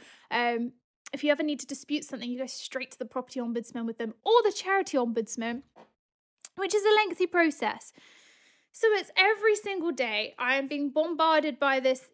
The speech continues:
email chain of fifteen different people who have fifteen different ideas, rather than actually all of them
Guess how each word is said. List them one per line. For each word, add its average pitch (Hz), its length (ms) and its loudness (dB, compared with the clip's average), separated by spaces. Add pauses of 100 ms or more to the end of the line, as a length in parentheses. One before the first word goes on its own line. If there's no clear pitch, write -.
email 311 360 4
chain 269 520 0
of 240 380 -4 (680)
fifteen 403 480 2
different 339 280 0
people 311 420 2
who 269 120 0
have 254 160 0
fifteen 359 640 0
different 302 340 -4
ideas, 269 560 -2
rather 359 440 2
than 339 160 -2
actually 294 440 -2
all 302 220 -4
of 285 140 -10
them 269 260 0